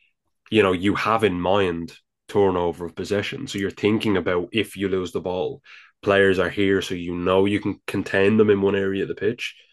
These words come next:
Whereas with relationism, is that, is that thought process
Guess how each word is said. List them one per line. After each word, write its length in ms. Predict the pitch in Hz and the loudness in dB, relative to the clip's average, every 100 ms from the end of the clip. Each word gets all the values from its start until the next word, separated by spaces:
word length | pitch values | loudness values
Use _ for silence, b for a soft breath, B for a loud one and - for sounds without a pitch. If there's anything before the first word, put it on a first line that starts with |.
| b b b _ | b b b _
Whereas 320 | 104 98 95 85 | 2 4 4 2
with 200 | 92 - _ _ - | -2 -2 _ _ -10
relationism, 720 | 104 98 110 101 107 87 87 - | -4 0 -2 0 -2 -2 -6 -8
is 140 | 95 | -4
that, 240 | 107 113 - _ _ _ _ _ _ b b _ - | -2 -2 -6 _ _ _ _ _ _ b b _ -6
is 120 | 104 | -2
that 220 | 117 120 | -2 -2
thought 200 | 123 120 | -2 -2
process 640 | - 113 - 107 - - | -2 -2 0 -2 -2 -12